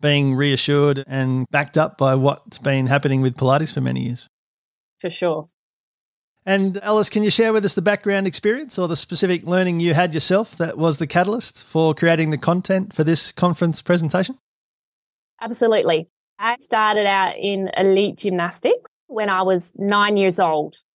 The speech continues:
Speaker 2: and my body was pushed and pulled into all sorts of extreme positions. My back actually held up pretty well to all of that until, boom, one day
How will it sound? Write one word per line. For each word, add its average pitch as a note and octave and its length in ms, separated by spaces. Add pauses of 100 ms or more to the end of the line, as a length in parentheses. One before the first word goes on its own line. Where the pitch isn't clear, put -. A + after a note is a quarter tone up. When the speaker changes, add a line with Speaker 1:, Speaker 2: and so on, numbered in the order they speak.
(160)
Speaker 2:
and F#3+ 320
my G#3+ 240
body G#3 420
was F3 540
pushed B3 440
and F#3 300
pulled F#3+ 460
into G3 340
all G#3+ 300
sorts A3 320
of G3 80
extreme F#3+ 480
positions. F#3 640 (360)
My C#4+ 360
back C#4 340
actually C4+ 500
held A#3 220
up - 140 (220)
pretty C#4 400
well G#3+ 440 (140)
to G3+ 100
all F#3 180
of E3+ 60
that F3 280 (120)
until, A3 300
boom, F#3+ 720 (120)
one A3 360
day G3+ 580